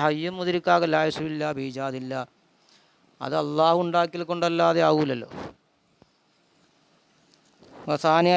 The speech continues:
രണ്ടാമത്, അന്നൽ മൻഫഅത ലാ തകൂനു നിഅമത്തൻ കാമില, അനുഗ്രഹം എന്നുള്ളത് അത് പരിപൂർണ്ണ അനുഗ്രഹമാകൂല. ഇല്ല ഇദാ കാനത്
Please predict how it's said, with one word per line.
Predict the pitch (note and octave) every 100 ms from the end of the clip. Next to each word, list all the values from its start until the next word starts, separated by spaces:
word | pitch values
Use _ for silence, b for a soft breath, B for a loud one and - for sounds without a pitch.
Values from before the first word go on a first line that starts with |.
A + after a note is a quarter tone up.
| D#3+
രണ്ടാമത്, | D#3+ E3+ F3 D#3
അന്നൽ | C#3+ E3 D3
മൻഫഅത | C#3 C#3 B2+ C3 C3
ലാ | C3 B2+
തകൂനു | B2+ D3 C#3+
നിഅമത്തൻ | D#3 D#3 D3+ F3 F3 D#3+
കാമില, | E3+ E3+ E3+ D3+ D3 C#3+ C#3+ _ _ - C3+
അനുഗ്രഹം | D#3 D#3 D#3+ D#3+
എന്നുള്ളത് | D3 C#3 C3 C3+ C#3
അത് | C3+ D3 - _ _ C#3
പരിപൂർണ്ണ | C#3 D#3 F3+ F3 E3+ D#3+
അനുഗ്രഹമാകൂല. | D3+ D3+ D#3 D3 D3 D#3 D3 C3 B2+ - _ _ -
ഇല്ല | B2+ C3+ C3+
ഇദാ | D3 C#3+ C#3
കാനത് | D#3 D#3